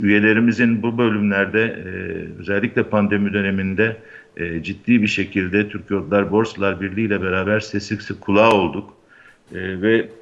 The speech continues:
bu dönem içerisinde, e, tablet yardımlarından tutun da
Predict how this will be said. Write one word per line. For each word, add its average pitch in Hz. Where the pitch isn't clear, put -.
bu 104
dönem 117
içerisinde, 113
e, 95
tablet 117
yardımlarından 117
tutun 123
da 120